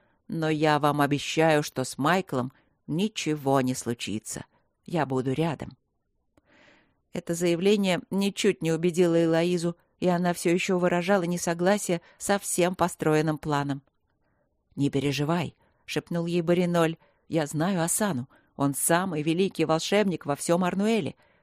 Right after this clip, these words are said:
Если кому и можно доверить свою жизнь, так это ему». «Надеюсь, ты прав», — пожала плечами Элоиза.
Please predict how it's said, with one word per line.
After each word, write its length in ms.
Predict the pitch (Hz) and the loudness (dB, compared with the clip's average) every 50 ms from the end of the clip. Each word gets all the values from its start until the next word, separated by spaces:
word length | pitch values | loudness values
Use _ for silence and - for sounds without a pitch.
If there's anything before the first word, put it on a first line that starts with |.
| _ _ | _ _
Если 300 | - - 113 - - 147 | -8 -8 -8 -6 -6 -8
кому 320 | 143 - 156 151 160 165 160 | -4 -2 -2 -2 0 2 0
и 60 | 151 | 0
можно 440 | 135 135 156 202 226 214 185 151 127 | 2 2 2 2 2 0 -2 -4 -2
доверить 420 | 139 151 170 170 156 143 143 - | 0 0 2 2 0 0 -2 -4
свою 280 | - 139 151 156 160 160 | -4 -2 0 0 0 0
жизнь, 340 | 160 175 180 143 127 123 - _ _ _ _ _ _ | 0 0 0 0 -2 -6 -10 _ _ _ _ _ _
так 200 | - 139 - - | -8 -6 -4 -2
это 200 | 117 120 - 135 | -2 -2 0 -2
ему». 360 | 135 147 160 175 185 202 196 _ _ _ _ _ _ _ _ _ _ _ _ _ _ _ _ _ _ - - - - - - _ _ _ - | -2 0 0 0 0 -2 -4 _ _ _ _ _ _ _ _ _ _ _ _ _ _ _ _ _ _ -20 -20 -20 -20 -20 -20 _ _ _ -4
«Надеюсь, 460 | 220 226 214 - 240 247 240 220 - | -4 -4 -2 0 0 0 0 -2 -2
ты 120 | - 226 | -4 -4
прав», — 460 | 220 - - 220 220 208 - - - _ _ _ _ - | -2 0 2 2 2 2 -2 -6 -14 _ _ _ _ -6
пожала 340 | 170 165 170 180 170 170 | -4 -2 0 0 0 0
плечами 500 | 160 - 165 165 - - 180 165 165 165 | -2 -2 -4 -4 0 2 2 2 2 2
Элоиза. 520 | 165 170 165 165 170 175 180 165 165 165 | 2 2 2 2 2 2 0 0 -2 -4